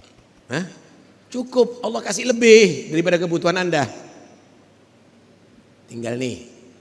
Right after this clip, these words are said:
ini kok kosong terus hati kita ini, kok nggak ada mahabbah, kok nggak ada khusyuk, kok nggak ada khudu, kok nggak ada nikmat ibadah.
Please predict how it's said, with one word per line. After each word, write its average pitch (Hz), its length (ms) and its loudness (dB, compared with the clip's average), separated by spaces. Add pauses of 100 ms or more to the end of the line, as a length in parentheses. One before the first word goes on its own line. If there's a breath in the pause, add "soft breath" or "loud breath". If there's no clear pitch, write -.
(600)
ini 120 240 -10
kok - 160 -14
kosong 123 400 -12
terus 123 320 -10
hati 123 160 -12
kita 120 320 -10
ini, 104 160 -12
kok 117 80 -12
nggak 113 320 -10
ada 117 80 -8
mahabbah, 110 640 -10
kok 117 80 -14
nggak 104 160 -10
ada 110 80 -8
khusyuk, 117 400 -10
kok 110 80 -14
nggak 107 240 -10
ada 107 80 -8
khudu, 120 320 -6 (1300)
kok 135 160 -8
nggak 131 180 -12 (220)
ada 135 400 -8 (480)
nikmat 131 400 -12
ibadah. 123 540 -8